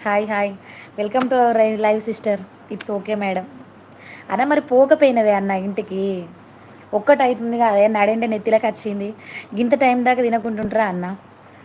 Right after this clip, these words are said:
ఏదో ఒకటి దంచేసి పెట్టాలి కానీ. నందు సిస్టర్, తిన్నరా సిస్టర్? ఏం చేస్తారు? తిన్నరా? నందు సిస్టర్ మీది ఎక్కడా? అన్న జర లైక్ చేయురన్న, సెవెన్ మెంబర్స్ ఉన్నారన్న, సబ్స్క్రైబర్లు ఎవ్వరు వస్తలేరే, సబ్స్క్రైబర్లు వస్తలేరన్న.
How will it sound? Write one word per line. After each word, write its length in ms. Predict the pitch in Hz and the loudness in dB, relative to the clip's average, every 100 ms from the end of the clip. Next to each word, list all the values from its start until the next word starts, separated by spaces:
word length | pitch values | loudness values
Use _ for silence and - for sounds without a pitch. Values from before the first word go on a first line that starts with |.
| - | -2
ఏదో 220 | 226 247 | 4 4
ఒకటి 140 | 269 240 | 4 2
దంచేసి 380 | 233 226 233 | 0 -2 -6
పెట్టాలి 360 | - 214 214 208 | -8 -2 0 0
కానీ. 280 | 196 196 202 - - - - - 220 | -2 -4 -10 -18 -20 -20 -20 -8 -2
నందు 260 | 226 247 | 0 0
సిస్టర్, 400 | 285 294 269 220 | 0 -2 0 -2
తిన్నరా 280 | 233 233 254 | -2 0 0
సిస్టర్? 420 | 247 220 220 196 185 - - - - - | -2 -4 -2 -4 -6 -20 -20 -20 -20 -6
ఏం 180 | 214 240 | -2 2
చేస్తారు? 460 | 285 - 214 180 180 - - - - - - - - - - - - - | 0 2 -2 -2 -8 -16 -20 -20 -20 -20 -20 -20 -20 -20 -20 -20 -20 -10
తిన్నరా? 360 | 220 254 269 294 - - - - - - - - - - - - - 220 | 0 4 4 0 -8 -20 -20 -20 -20 -20 -20 -20 -20 -20 -20 -20 -6 -2
నందు 180 | 226 | -2
సిస్టర్ 320 | 269 339 - 294 | -2 -2 0 2
మీది 180 | 285 | 2
ఎక్కడా? 400 | 233 269 202 180 220 - - - - - - - | 2 2 0 -2 -12 -20 -20 -20 -20 -20 -10 -2
అన్న 140 | 220 | 2
జర 200 | 220 233 | 4 4
లైక్ 360 | 202 196 240 247 | 4 2 4 4
చేయురన్న, 400 | 226 202 196 190 | 4 0 -4 -4
సెవెన్ 380 | - 196 226 | -6 -4 -2
మెంబర్స్ 340 | 220 208 233 240 | -2 0 -2 -2
ఉన్నారన్న, 320 | 208 190 185 | -4 -4 -4
సబ్స్క్రైబర్లు 680 | 185 190 - 240 233 220 208 | -4 -4 -4 -2 0 0 -2
ఎవ్వరు 360 | 202 196 220 | -4 -2 -2
వస్తలేరే, 480 | 240 - 226 220 208 | -2 -4 -4 -2 -4
సబ్స్క్రైబర్లు 840 | 196 - - - - - 220 220 214 | -8 -16 -20 -20 -20 -8 -2 0 0
వస్తలేరన్న. 680 | 202 233 240 208 190 185 | 0 0 0 0 -2 -6